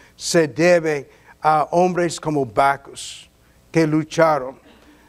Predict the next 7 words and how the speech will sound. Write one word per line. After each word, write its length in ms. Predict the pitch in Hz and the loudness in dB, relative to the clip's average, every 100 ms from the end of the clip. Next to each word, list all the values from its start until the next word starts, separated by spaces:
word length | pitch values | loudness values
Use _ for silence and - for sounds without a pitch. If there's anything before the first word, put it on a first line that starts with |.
| _ _ _ _ _ _ _ - - - - | _ _ _ _ _ _ _ -20 -20 -20 -8
Me 140 | - 190 | -2 -2
siento 400 | - 240 254 190 | 2 2 2 -2
mal 420 | 156 156 180 175 | 2 4 4 2
en 140 | 147 131 | -2 -4
cierto 400 | 170 170 180 156 | -2 -2 0 -2
sentido, 640 | 156 143 131 170 151 139 - | -2 -4 0 2 2 -2 -2
ah, 320 | 139 127 120 | 0 2 -2